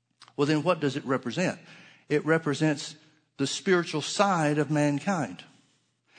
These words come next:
Now, again, I'm gonna relate to some ancient Jewish wisdom here, but it is accurate. It is true. Judaism teaches that man is two parts, spiritual part and material or physical part. Now, they're right.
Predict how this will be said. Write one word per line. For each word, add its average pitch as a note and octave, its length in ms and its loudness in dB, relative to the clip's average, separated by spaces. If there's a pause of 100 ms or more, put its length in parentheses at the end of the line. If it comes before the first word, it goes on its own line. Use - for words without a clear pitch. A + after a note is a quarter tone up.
(280)
Now, B2+ 80 -2
again, D#3 320 2
I'm D3+ 140 4
gonna D3+ 160 4
relate D3 360 2
to B2+ 300 0
some B2 320 -2
ancient C#3+ 320 -2
Jewish C#3 320 -2
wisdom A2+ 340 -4
here, G#2 340 -6 (840)
but B2+ 100 2
it B2+ 80 4
is D#3+ 180 4
accurate. C3+ 500 2 (120)
It B2 100 -6
is D#3+ 160 2
true. A2+ 360 -2 (540)
Judaism D#3 760 0 (520)
teaches F3 340 2
that C#3+ 120 0
man E3 280 4
is C#3 180 2
two G#3 200 0
parts, - 520 0 (240)
spiritual F3+ 560 0
part F3+ 300 2 (760)
and C3+ 160 2
material C3+ 500 2
or G#2+ 40 -2
physical A2 420 -4
part. G2 320 -6 (1000)
Now, B2+ 80 0
they're C3 140 0
right. D3+ 360 2